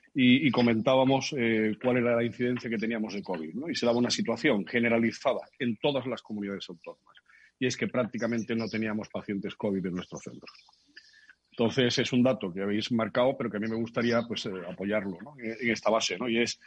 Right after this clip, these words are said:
es, es cierto que estamos con un nivel de contagio muy alto y es cierto también que la incidencia a nivel hospitalario, pues, sigue siendo muy baja, al menos en la sanidad privada, y por lo que sabemos también en el ámbito, el ámbito público.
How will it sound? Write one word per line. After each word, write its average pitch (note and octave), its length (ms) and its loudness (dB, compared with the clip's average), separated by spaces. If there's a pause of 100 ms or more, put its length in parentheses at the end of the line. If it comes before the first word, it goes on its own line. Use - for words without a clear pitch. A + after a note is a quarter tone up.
(280)
es, A#2 340 2
es B2 200 -2
cierto A#2+ 400 2
que A2+ 60 -6
estamos A2+ 300 -4
con A2+ 120 -2
un A2 40 2
nivel A2 200 2
de A2 40 2
contagio A2 480 0
muy A#2 200 4
alto C#3 260 0
y A#2 100 2
es G2 100 -6
cierto A#2 360 0
también A#2 260 -2
que B2 100 -2
la A2+ 80 2
incidencia G#2 460 -4
a A2+ 40 -4
nivel G#2+ 180 -2
hospitalario, A#2 580 0 (380)
pues, - 260 -6
sigue A#2 220 2
siendo G#2 280 0
muy F#2 180 -2
baja, A#2 400 0
al F#2+ 100 -6
menos G#2 240 -2
en G2 80 -6
la F2+ 80 -4
sanidad A2+ 260 0
privada, B2+ 300 2 (340)
y A#2 100 -4
por B2 120 0
lo B2 60 2
que A#2 80 0
sabemos B2 340 0
también A#2+ 240 2
en A2+ 80 2
el A2 80 2
ámbito, A2 560 0
el G2+ 60 -4
ámbito G2+ 280 -8
público. E2 460 -14